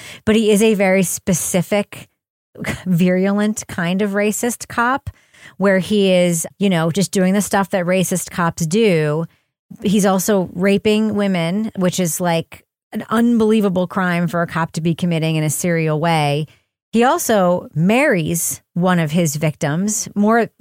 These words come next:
I think maybe more than one, but we actually have an interview with one of them, does this thing where he marries her and then annuls the marriage without her knowledge immediately and then stalks her for years after she finally gets out of it.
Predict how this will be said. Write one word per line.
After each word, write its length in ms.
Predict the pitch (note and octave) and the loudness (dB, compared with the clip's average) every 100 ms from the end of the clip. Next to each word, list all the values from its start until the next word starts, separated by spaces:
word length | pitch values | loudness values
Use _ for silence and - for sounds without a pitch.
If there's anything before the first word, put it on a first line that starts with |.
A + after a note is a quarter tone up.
| - | -8
I 100 | E3+ | -4
think 200 | D#4 D#4 | -4 -2
maybe 260 | A3 C4 | -2 0
more 300 | E3 D#3+ A3 | -2 0 -2
than 160 | C#4+ D#4 | 0 0
one, 240 | E4 F4+ | 0 0
but 100 | D#4 | 0
we 80 | G3 | 0
actually 240 | F#3+ F3 G3 | 0 0 -2
have 80 | |
an 60 | F3 | -2
interview 500 | - G3+ A#3+ C4 C4+ | -2 -2 -2 -2 -2
with 180 | C#4+ - | -2 -4
one 200 | C4 C4+ | -2 -2
of 100 | C#4 | -2
them, 380 | D4 D4 D#4 D#4+ _ - - - | -2 -2 -4 -6 _ -20 -20 -6
does 220 | G#3+ A3 G3 | 0 0 2
this 220 | A3 - | 0 0
thing 300 | A#3 A3 G#3 | -2 0 2
where 160 | G3 | 2
he 540 | F#3 - G#3 F#3+ F3+ F3 _ _ _ _ | 0 0 0 2 2 0 _ _ _ _
marries 680 | F3+ F#3+ A3+ C#4 D#4+ E4 D#4 | -2 0 2 2 2 0 -2
her 340 | - C#4+ D4 C#4+ | -2 2 4 4
and 140 | A3+ | 2
then 100 | G#3+ | 2
annuls 680 | G3 F#3+ G3 G#3+ A#3 D4+ C4 | 2 2 2 2 2 0 0
the 80 | B3+ | 0
marriage 480 | G#3+ G#3 G#3 G#3 | 0 0 2 0
without 340 | F#3 F#3+ F3+ F#3 | 0 0 0 0
her 160 | F#3+ | -2
knowledge 560 | F#3+ F3+ F#3+ G3 F3+ D#3 - | 0 0 0 0 0 -2 -2
immediately 1120 | F3+ F3 F3+ F#3+ A#3+ D4 D#4 D#4 D#4+ F4 F4+ - _ _ _ _ | 0 2 2 2 2 2 0 0 0 0 -2 -6 _ _ _ _
and 220 | G#3 G3 | 0 2
then 180 | F#3 F3 | 2 0
stalks 680 | C#3+ - - F#3 F#3 - - | -2 -6 -4 -2 -2 -4 -4
her 200 | C#4 C#4+ | -2 -2
for 220 | - D4 | -2 -2
years 460 | C#4 D4 D4+ D#4 A#3+ | -2 0 0 0 0
after 260 | G#3+ G#3 | 0 -2
she 180 | F#3 G#3 | -2 -4
finally 460 | - G3 G3+ G#3+ G3 | -2 0 0 0 0
gets 220 | G3 - | -2 -2
out 240 | F3 F3 | -2 0
of 140 | G3+ G#3+ | 0 0
it. 240 | B3+ C4+ | 0 0